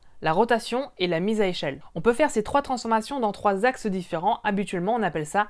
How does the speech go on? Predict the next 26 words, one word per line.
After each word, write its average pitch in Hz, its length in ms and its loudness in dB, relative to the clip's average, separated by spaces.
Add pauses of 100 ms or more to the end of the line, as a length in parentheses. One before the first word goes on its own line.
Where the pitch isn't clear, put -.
(180)
X, - 380 -6
Y 185 420 -2
et 170 80 -6
Z. 160 100 0 (520)
Et 214 60 8
rien 277 160 4
qu'avec 220 240 4
ça, 294 100 -2
on 254 80 -2
peut 208 100 -2
faire 247 160 -6
un 190 120 -6
caillou 196 360 -2
assez 196 280 0
basique. 196 500 2 (380)
On 226 100 4
change 262 240 4
l'échelle 240 340 2
sur 226 200 2
la 180 160 6
hauteur 208 440 2
et 180 60 -4
on 156 80 -2
bouge 202 320 -4
certains 208 340 -4
vertex. - 540 -8